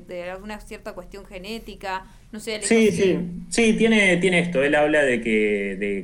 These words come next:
Speaker 2: de que lo, los, los liberales, los li-, de liberales no, porque liberal es otra cosa, los, los libertarios, porque creo que ni los li-, lo-, los liberales no son, digamos, Milei no representa lo que es el, el,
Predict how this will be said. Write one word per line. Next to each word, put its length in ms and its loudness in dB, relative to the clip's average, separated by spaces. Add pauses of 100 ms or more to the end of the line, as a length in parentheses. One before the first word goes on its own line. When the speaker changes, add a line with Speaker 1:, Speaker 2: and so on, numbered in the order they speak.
(120)
Speaker 2:
de 220 -4
que 760 -8
lo, 200 -8
los, 640 -14
los 180 -8
liberales, 580 2
los 160 -4
li-, 100 -2
de 200 0
liberales 460 2
no, 200 2
porque 220 -4
liberal 300 -2
es 120 -4
otra 220 -2
cosa, 320 -6
los, 340 -6 (240)
los 160 0
libertarios, 760 2
porque 180 -2
creo 140 0
que 100 0
ni 120 0
los 160 -2
li-, 180 0
lo-, 220 -4
los 160 -2
liberales 420 0
no 140 -10
son, 420 2
digamos, 340 -4 (300)
Milei 460 2
no 160 -2
representa 580 -2
lo 160 -4
que 540 -4
es 260 -4 (240)
el, 460 -6
el, 680 -12